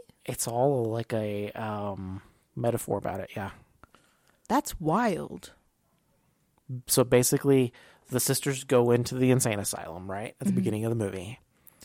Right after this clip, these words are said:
Speaker 1: And then it goes into the weird, like, they're in a pris-, more like a jail. No, it's, uh, how the, it's, um, it's a whorehouse
Speaker 2: Mm.
Speaker 1: in, in her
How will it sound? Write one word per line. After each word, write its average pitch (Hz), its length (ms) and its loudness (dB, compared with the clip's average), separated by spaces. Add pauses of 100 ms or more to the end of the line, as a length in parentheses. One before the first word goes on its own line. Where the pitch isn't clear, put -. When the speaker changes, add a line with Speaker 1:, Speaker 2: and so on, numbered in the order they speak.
(360)
Speaker 1:
And 117 160 -2
then 120 100 2
it 135 180 0
goes 120 360 6
into 117 400 0
the 113 160 0
weird, 113 680 0 (1120)
like, 113 220 -6
they're 110 180 0
in 107 60 -2
a 104 80 -4
pris-, - 800 -4
more 120 240 2
like 113 180 0
a 107 60 -4
jail. 117 560 0 (600)
No, 123 200 6
it's, 113 200 0
uh, 113 300 6
how 131 200 0
the, 113 140 -4 (100)
it's, - 160 -2
um, 101 500 -4 (520)
it's - 120 -16
a - 60 -12
whorehouse - 800 -8 (200)
Speaker 2:
Mm. 170 320 -2
Speaker 1:
in, 120 220 -2
in 107 160 -8
her 87 340 -6